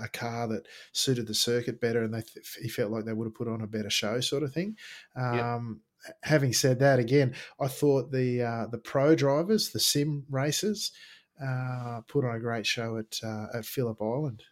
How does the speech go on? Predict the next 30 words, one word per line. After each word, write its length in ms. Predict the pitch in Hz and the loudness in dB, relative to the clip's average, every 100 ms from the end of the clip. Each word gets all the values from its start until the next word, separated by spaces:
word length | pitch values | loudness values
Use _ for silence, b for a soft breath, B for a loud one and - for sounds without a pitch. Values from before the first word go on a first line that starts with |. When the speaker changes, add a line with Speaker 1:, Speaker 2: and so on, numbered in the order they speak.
| - | -14
Speaker 1:
uh, 440 | 113 110 110 110 107 98 - - | -10 -8 -6 -6 -8 -12 -20 -14
uh, 520 | 120 110 107 104 - 113 | -12 -10 -10 -12 -10 -8
as 100 | 107 | -4
well. 280 | 123 123 | 0 0
So, 340 | 110 - 127 120 B B B B - | 0 0 0 0 B B B B -2
um, 480 | 143 131 135 131 - | 4 6 6 4 2
and 120 | 151 | 4
again, 260 | 147 160 147 | 6 8 8
it 60 | 131 | 6
was 140 | 127 | 4
very, 260 | 147 160 165 | 8 10 10
very 220 | 147 143 | 8 4
interesting 480 | 143 151 - 143 135 | 2 0 2 0 2
to 240 | 127 123 | 2 2
be 160 | 120 127 | 0 0
able 180 | 123 120 | 0 -2
to 60 | |
look 200 | 117 120 | -6 -6
behind 400 | - 110 123 123 | -4 -2 -2 -2
the 80 | 113 | -6
curtain 500 | - 123 117 127 110 B B _ | 0 2 2 0 -8 B B _
at, 240 | 117 110 - | -10 -10 -10
at, 200 | 120 110 - - | -10 -10 -10 -14
uh, 460 | 110 107 107 107 104 - | -10 -8 -8 -10 -14 -16
a, 80 | 110 - | -14 -8
a 60 | |
live 360 | 110 113 117 110 | -6 -4 -4 -4
driver's 540 | 120 113 107 107 - - | -2 -2 -2 -2 -2 0
stream, 560 | - 120 120 117 117 - _ - | 0 0 -2 -4 -6 -14 _ -8
uh, 420 | 110 107 107 107 | -4 -4 -4 -6